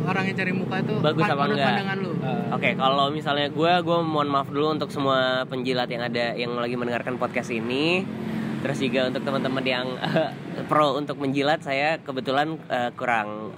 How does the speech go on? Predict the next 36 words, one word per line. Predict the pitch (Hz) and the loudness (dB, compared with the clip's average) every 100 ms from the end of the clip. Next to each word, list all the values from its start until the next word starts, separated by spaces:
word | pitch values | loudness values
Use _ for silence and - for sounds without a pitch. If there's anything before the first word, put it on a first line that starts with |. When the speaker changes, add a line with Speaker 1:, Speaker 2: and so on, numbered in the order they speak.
| - | -8
Speaker 2:
eh, | 110 110 | -4 -4
setuju | - 131 131 156 113 | -2 0 4 4 2
begitu | 104 107 110 | -4 -6 -4
ya, | 104 | -2
Kak, | 101 101 | -2 -2
ya. | 98 170 | -2 -2
Speaker 1:
Kenapa | 156 | -4
tuh? | 156 135 120 - - | -10 -10 -10 -14 -6
Speaker 2:
Karena | 127 156 | 0 2
menurut | 165 160 | 2 0
saya | - 113 104 98 113 202 | 0 0 0 0 2 4
kalau | 233 156 147 127 | 2 2 2 2
untuk | 147 143 | 0 -2
kinerja | 151 139 143 135 | -2 0 0 -2
seseorang | 143 139 117 127 | -2 -2 0 0
dalam | 127 127 | 0 -2
bekerja | 127 - 135 131 | -4 -4 -4 -2
sendiri | 139 151 196 147 110 139 - | 0 2 2 0 -2 -2 -2
lebih | 147 139 143 | -4 0 0
baik | 139 120 131 156 | 2 0 0 -2
menunjukkan | 139 135 131 123 143 | -2 -2 0 0 -2
prestasi | 139 131 131 120 147 | -2 -2 -2 -2 -2
daripada | 127 120 120 | -2 -2 -2
cari | 127 131 117 | -4 -2 -2
muka. | 110 104 113 104 | -4 -6 -4 -2
Speaker 1:
Iya. | 92 92 - | -2 -4 -8
Speaker 2:
Atau | - 147 | 0 2
juga | 147 143 143 | 2 2 2
orang | 135 143 | 0 0
juga | 139 131 | 0 0
melihat | 131 123 131 127 | 0 0 0 -2
nanti | 123 131 | -2 0
hasilnya | 120 127 123 | 0 0 -2
seperti | - 123 107 | -4 -6 -2
apa, | 92 104 - 131 151 156 160 160 - - - - - - | -2 -2 2 4 6 4 2 0 -6 -14 -12 -10 -10 -4
tanpa | 139 135 | -2 -2